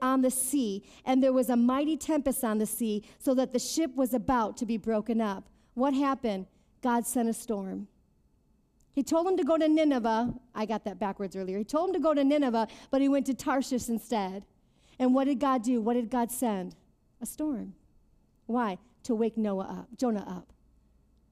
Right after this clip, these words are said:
See, the storm will reveal the things inside of us that we don't want to face, that we maybe don't want to do, but God allowed the storm.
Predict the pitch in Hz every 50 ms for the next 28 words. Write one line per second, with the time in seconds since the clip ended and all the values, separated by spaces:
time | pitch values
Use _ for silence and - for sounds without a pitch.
0 | _ - - 262 262 247 - - 294 294 311 320 302 277 262 262 214 185 254 254
1 | 226 233 233 - - 285 285 285 226 262 247 233 - 262 247 254 233 233 240 -
2 | 233 202 220 233 185 - 247 240 247 - 214 214 220 208 208 202 - - 220 214
3 | 196 190 185 196 - - - _ _ - _ _ _ _ _ _ - - - 254
4 | 262 254 254 277 277 233 262 220 180 - 254 254 269 254 240 233 233 220 214 208
5 | 170 - 240 233 196 170 208 - 240 254 247 240 233 226 226 220 220 226 190 220
6 | 214 - - - 214 208 190 185 202